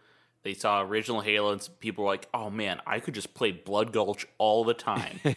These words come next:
Speaker 1: If it was just the one map they offered, I would play it all the time."
Speaker 2: And they
Speaker 1: And
Speaker 2: took
Speaker 1: then
Speaker 2: that
Speaker 1: they shut their
Speaker 2: literally.
Speaker 1: brain off for
Speaker 2: <laughs>
Speaker 1: two decades.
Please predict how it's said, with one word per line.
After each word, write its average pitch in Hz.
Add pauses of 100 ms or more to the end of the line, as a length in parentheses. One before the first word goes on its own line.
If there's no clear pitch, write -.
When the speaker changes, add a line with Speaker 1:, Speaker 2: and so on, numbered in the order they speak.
Speaker 1:
If 131
it 123
was 127
just -
the 101
one 120
map 120
they 120
offered, 113
I 101
would 98
play 107
it 95
all 98
the 95
time." 92
Speaker 2:
And 113
they 131
Speaker 1:
And 120
Speaker 2:
took 127
Speaker 1:
then 131
Speaker 2:
that 95
Speaker 1:
they 95
shut 113
their 104
Speaker 2:
literally. 92
Speaker 1:
brain 160
off 143
for -
Speaker 2:
<laughs> 151
Speaker 1:
two 156
decades. -